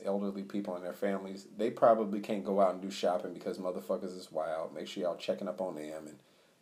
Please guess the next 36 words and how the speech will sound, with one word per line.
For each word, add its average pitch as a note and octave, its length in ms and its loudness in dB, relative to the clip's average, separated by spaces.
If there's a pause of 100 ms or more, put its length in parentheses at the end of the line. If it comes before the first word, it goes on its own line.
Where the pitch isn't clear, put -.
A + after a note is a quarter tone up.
(140)
getting G2+ 220 4
them F2+ 180 -2
stuff - 280 0
that E2 120 -6
they E2+ 160 -2
need. E2+ 460 -8 (500)
And D3+ 100 4
stop C4+ 200 12
buying C#4 160 4
all B3+ 80 0
this A3+ 100 0
fucking A#3 280 6
toilet A#3+ 260 4
paper. - 260 0 (220)
Take G3+ 180 10
a G3 60 6
shower. F#3 440 6 (300)
I, C4+ 280 10
I C4 140 10
feel B3+ 320 6
like, F3+ 500 2 (320)
I G#3 140 10
feel A3 200 4
like F#3+ 260 6
if - 160 -4
I F#3+ 140 8
took - 220 -4
a A#2+ 60 0
shit - 440 -2 (1800)
and B2+ 140 6
I C3+ 60 6
spray C#3 340 6
water C3 400 8
on C#3 80 4
my C3 160 4
booty D3 480 4